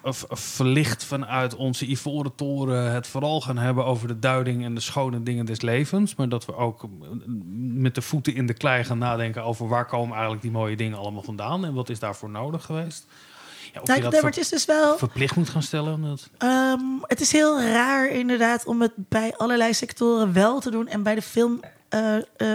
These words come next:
Speaker 2: bij de media-industrie niet, omdat het zo'n mega grote industrie is ook.
Speaker 1: Ehm,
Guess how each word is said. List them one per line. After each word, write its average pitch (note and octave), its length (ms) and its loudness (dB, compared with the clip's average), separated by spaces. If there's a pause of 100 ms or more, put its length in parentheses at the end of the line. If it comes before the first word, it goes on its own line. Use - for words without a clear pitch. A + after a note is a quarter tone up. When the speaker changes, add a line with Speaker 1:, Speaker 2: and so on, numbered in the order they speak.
(220)
Speaker 2:
bij A3+ 100 6
de A3+ 100 4
media-industrie A#3 800 2
niet, A#3+ 340 4
omdat A3 160 4
het A3+ 140 -4
zo'n B3 300 4
mega A#3 360 4
grote G#3+ 640 2 (380)
industrie G#3+ 520 2
is E3+ 180 2
ook. - 380 0 (1080)
Speaker 1:
Ehm, D3 1000 2